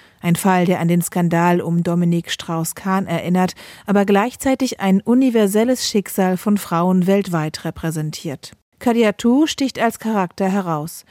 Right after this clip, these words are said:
Einerseits wirken ihre Ergebenheit den Verhältnissen gegenüber, ihr stets bescheidenes Auftreten holzschnittartiger,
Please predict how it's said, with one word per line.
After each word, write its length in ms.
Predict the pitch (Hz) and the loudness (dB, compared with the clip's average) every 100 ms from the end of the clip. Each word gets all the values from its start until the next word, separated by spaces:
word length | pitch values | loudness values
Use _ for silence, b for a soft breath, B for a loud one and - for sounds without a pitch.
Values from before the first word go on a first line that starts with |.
| b b | b b
Einerseits 800 | 226 277 254 190 170 160 160 175 | -2 -2 -4 -6 -4 -4 -4 -2
wirken 340 | 180 196 190 190 | 0 0 -2 0
ihre 240 | 175 180 | 0 0
Ergebenheit 1080 | 165 165 190 214 196 175 175 175 175 - 175 | -2 -2 0 2 2 0 0 0 -2 -4 -4
den 180 | 170 | -2
Verhältnissen 800 | 165 180 180 196 208 185 - 185 175 | -2 -4 0 -2 0 -2 0 -2 0
gegenüber, 680 | 180 180 180 190 190 180 B B B | 0 0 -2 -2 2 0 B B B
ihr 180 | 180 175 | -2 0
stets 540 | - - 185 190 - - | -2 -4 -2 0 -2 -6
bescheidenes 540 | 175 180 180 185 175 | -4 -2 0 0 0
Auftreten 720 | 180 196 - - 185 - 190 - B | -2 -2 -4 -4 -4 0 -2 -2 B
holzschnittartiger, 1040 | 208 214 - - 175 - 175 175 180 180 | -2 -2 -4 -4 -4 -2 -4 -2 -2 0